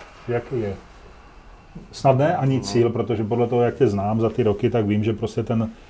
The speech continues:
Speaker 1: ten cíl se neustále posunuje. Říkal před chvílí, že nejste na vrcholu, ale pod vrcholem, tak on ten vrchol v tvým podání nikdy nebude, protože ta cesta nekončí, že? To je jasné. Ale jakým směrem? Co,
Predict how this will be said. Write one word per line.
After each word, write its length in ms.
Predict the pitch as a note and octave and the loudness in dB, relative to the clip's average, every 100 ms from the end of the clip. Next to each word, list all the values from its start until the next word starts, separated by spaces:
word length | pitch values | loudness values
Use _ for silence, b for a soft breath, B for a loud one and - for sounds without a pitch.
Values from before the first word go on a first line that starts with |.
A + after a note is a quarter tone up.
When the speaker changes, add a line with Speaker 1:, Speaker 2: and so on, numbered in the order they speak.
| B - | B -2
Speaker 1:
ten 160 | A2 | -2
cíl 200 | A2 A2+ | 0 0
se 120 | B2+ | 0
neustále 440 | A#2 A2+ - A2+ G#2+ | -2 -2 0 0 0
posunuje. 540 | A2+ - A2 G#2+ G#2+ | -4 -4 -2 0 0
Říkal 300 | G2+ G#2 A2 | -2 -2 -4
před 200 | G#2 G#2+ | -4 -10
chvílí, 240 | - A2+ A2 | -4 -2 0
že 100 | A2 | 0
nejste 320 | A2 - A#2 | -2 -4 -4
na 100 | A2 | -4
vrcholu, 420 | G#2+ - A2 A#2 | -4 -4 -4 -2
ale 120 | A2+ | -4
pod 160 | A2 A2 | -2 -2
vrcholem, 420 | A2 A2 A2 A#2 | -2 -4 -4 -2
tak 140 | A2+ A2+ | -4 -4
on 100 | A2 | -4
ten 140 | A#2 | -4
vrchol 340 | D3+ - A2+ B B B - | -4 -2 -4 B B B -4
v 80 | B2 | -2
tvým 180 | A#2 | 0
podání 340 | A2 A2+ A#2 A2+ | 2 2 0 0
nikdy 240 | A#2 A2+ | -2 0
nebude, 320 | A#2 A2+ G#2 | 0 0 0
protože 380 | F2 F2 G2 G#2 | -4 -10 -8 -6
ta 180 | G2 G2+ | -6 -10
cesta 320 | - G#2 A2 | -10 -8 -6
nekončí, 500 | G#2+ G#2+ G2+ G2+ F2+ | -6 -4 -6 -6 -10
že? 120 | E2 F2+ | -12 -12
To 120 | G2 | -10
je 60 | |
jasné. 400 | G2 - - G2 - | -10 -10 -12 -14 -12
Ale 180 | G#2+ G#2+ B B B B B - | -10 -10 B B B B B -8
jakým 220 | A2+ D3 | -2 0
směrem? 380 | C#3+ A2+ G2+ F#2+ | 0 -2 -4 -6
Co, 360 | - B2 A#2+ | -6 -4 -2